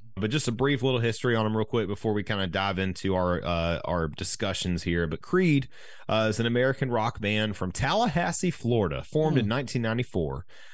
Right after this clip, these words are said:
Speaker 1: Uh, for most of its existence, the band consisted of lead vocalist Scott Stapp, guitarist and vocalist Mark Tremonti, bassist Brian Marshall, and drummer Scott Phillips.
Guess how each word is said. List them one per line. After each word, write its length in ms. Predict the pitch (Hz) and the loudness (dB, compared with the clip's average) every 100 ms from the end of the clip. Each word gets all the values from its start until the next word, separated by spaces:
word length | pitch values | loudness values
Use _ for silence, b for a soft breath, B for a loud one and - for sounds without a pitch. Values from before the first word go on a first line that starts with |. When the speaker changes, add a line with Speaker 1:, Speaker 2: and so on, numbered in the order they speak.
| B | B
Speaker 1:
Uh, 240 | - 98 92 | -2 2 0
for 120 | - | 2
most 240 | 117 147 147 | 2 2 2
of 80 | |
its 180 | 143 135 | 2 0
existence, 580 | 123 113 147 160 170 127 | -2 0 0 0 -2 -2
the 100 | 113 | -2
band 340 | 107 131 139 135 | 0 2 2 0
consisted 460 | 120 - 135 131 | 0 0 2 0
of 140 | 120 107 | 0 2
lead 240 | 127 113 | 0 2
vocalist 460 | 110 120 113 117 - | 2 2 2 0 0
Scott 340 | - 92 - | 0 -2 0
Stapp, 480 | - - 120 127 - - b b b | -2 0 2 0 -2 -10 b b b
guitarist 500 | 113 - 107 104 - | -4 0 2 0 -2
and 80 | 95 | 0
vocalist 480 | 98 87 92 87 | 0 0 0 0
Mark 260 | 92 90 - | 0 0 -2
Tremonti, 560 | - 87 120 139 139 131 b - - | -2 0 2 4 2 0 b -12 -4
bassist 400 | 107 95 104 - | 0 2 0 0
Brian 300 | 107 87 85 | -2 0 0
Marshall, 480 | 104 139 143 143 135 | 2 2 2 0 0
and 200 | 117 113 | 0 0
drummer 400 | 98 107 110 110 | 0 0 2 0
Scott 440 | 95 - 95 82 - | 0 0 0 -2 -2
Phillips. 640 | 131 107 71 - - | 0 0 -2 -6 -6